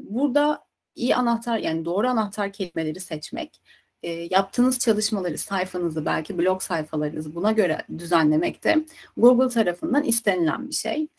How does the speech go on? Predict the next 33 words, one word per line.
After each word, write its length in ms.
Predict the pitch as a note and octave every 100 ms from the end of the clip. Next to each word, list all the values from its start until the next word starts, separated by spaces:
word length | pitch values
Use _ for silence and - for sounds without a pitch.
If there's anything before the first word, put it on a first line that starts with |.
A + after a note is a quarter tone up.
| - -
Tabii 220 | A3+ A#3
ki 160 | D4+
bu 100 | B3+
kullanıcılar 600 | A#3 A#3 A#3 A3+ A3 B3
tarafından 580 | A#3+ G#3+ G#3 G#3 G#3 G#3
da 60 | -
önem 280 | D#3+ D3 D3
arz 240 | D3 D#3
ediyor. 340 | - G#3+ - D4+ - _ _ _ _ _ _ - G3+
Sizi 220 | A3+ A3+
aradık-, 360 | A3+ G#3+ G#3 -
yani 260 | F3+ D#3
sizinle 440 | D#3 G3+ F#3+ A#3 B3
alakalı 500 | G#3 F#3 F#3 F#3 E3
bir 40 |
şey 180 | F#3+ -
aradıklarında 720 | G3+ F3+ D#3 - D#3+ D3+ F3
sizin 420 | A3+ G#3 A3 A#3 - _ _
yapılan 420 | G#3 G3+ A3 A3+
bu 60 | A#3
çalışmalar 640 | C4 A3+ A3+ G#3 G3 F#3+ F3
bütünüyle 400 | - E3 D#3 -
üst 220 | A#3+ -
sıralarda 400 | F3+ E3+ D#3+ - - -
olmanız 580 | F3+ D#3+ D3 D#4 E4+ - _ _ _
ve, 200 | G#3+ A3+
e, 220 | - F3+ F3
gerçekten 580 | G#3 A#3+ B3 A#3 F#3
onların 600 | D#3 G3 G3+ G3+ G3 G3+ -
alakalı 500 | G#3+ F3+ F3+ G3+ -
aradıkları 480 | - E3 - G3+ A#3
şeyleri 460 | A3 E3+ D#3 D#3
bulmaları 520 | G3 G3 D#3 F3 E4+